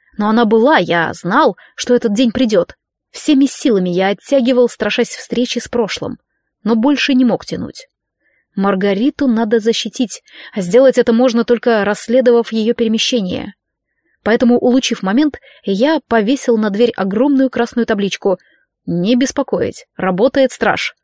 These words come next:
Заперся в кабинете и настроился создавать эхо.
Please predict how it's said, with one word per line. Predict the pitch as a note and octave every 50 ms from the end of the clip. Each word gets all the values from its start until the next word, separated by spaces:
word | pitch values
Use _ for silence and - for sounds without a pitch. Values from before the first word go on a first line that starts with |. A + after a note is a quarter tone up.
| _ _ _ _ _ _ _ _ _ _ _ _ _ -
Заперся | G3 C4 E4 - A3 F#3+ - G3+
в | - -
кабинете | - F#3+ G#3+ B3 E4 F4 - E4 C#4 - _ _ _ _ _ _
и | - G#3+ A#3 C#4+
настроился | C#4 C4+ C#4 C4+ - - B3 A#3+ C4+ C4+ C4 A#3+ - - B3+
создавать | - - A#3 G#3 G3 G#3 F#3+ G3+ G#3 - - - -
эхо. | G3 G3 - - - - -